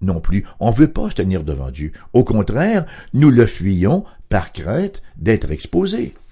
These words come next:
Il y a un phénomène également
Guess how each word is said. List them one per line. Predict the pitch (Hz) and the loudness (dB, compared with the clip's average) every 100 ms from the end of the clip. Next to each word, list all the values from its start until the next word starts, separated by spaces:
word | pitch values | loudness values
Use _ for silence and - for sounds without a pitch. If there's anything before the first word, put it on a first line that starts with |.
| - _ _ - _ - - _ _ _ | -20 _ _ -20 _ -20 -20 _ _ _
Il | 113 | 0
y | |
a | 160 | 2
un | |
phénomène | 165 196 185 196 233 220 139 90 - - - - - | 4 4 4 0 0 -2 -4 -6 -10 -18 -20 -20 0
également | 113 101 110 101 127 165 165 | 2 6 4 4 2 0 -4